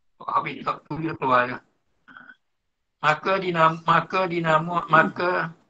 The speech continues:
maka dinamai kita, eh. Ha, maka dinamaikan, maka dinamakan, maka dinamakan, maka dinamakan dia, gitu. Maka dinamakan dia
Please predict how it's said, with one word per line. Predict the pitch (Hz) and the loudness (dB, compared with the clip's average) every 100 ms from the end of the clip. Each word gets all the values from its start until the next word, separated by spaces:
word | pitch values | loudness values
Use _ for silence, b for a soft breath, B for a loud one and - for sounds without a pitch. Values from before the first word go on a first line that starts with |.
| _ _ _ _ _ _ _ _ _ - | _ _ _ _ _ _ _ _ _ 2
maka | 160 160 170 | 2 2 -2
dinamai | 165 160 156 151 131 | 0 2 0 -2 -10
kita, | 117 120 - | -16 -14 -14
eh. | - 151 _ _ _ _ _ _ _ _ _ _ _ _ _ _ _ _ _ _ _ _ _ _ _ _ _ | -16 -20 _ _ _ _ _ _ _ _ _ _ _ _ _ _ _ _ _ _ _ _ _ _ _ _ _
Ha, | 131 120 143 | -18 -16 -2
maka | 156 165 196 | 0 0 -2
dinamaikan, | 190 175 170 - 185 170 165 151 131 - - | -2 0 0 -2 -4 -4 4 4 4 -10 -6
maka | 156 170 185 | 0 2 2
dinamakan, | 175 165 165 170 170 - 170 165 - | 2 2 0 6 6 6 -2 -2 -4
maka | 156 156 - - | 2 2 2 -6
dinamakan, | 165 151 151 170 170 156 147 131 131 _ _ _ _ _ | -2 2 2 2 2 2 2 0 -4 _ _ _ _ _
maka | 151 156 | 2 2
dinamakan | _ _ _ 175 165 160 160 | _ _ _ -6 -6 0 0
dia, | 160 156 131 - _ | 2 0 -2 -6 _
gitu. | - - - | -18 -18 -6
Maka | 147 156 185 | -4 -2 -4
dinamakan | 175 170 - 156 | -4 -6 -2 0
dia | 165 | 0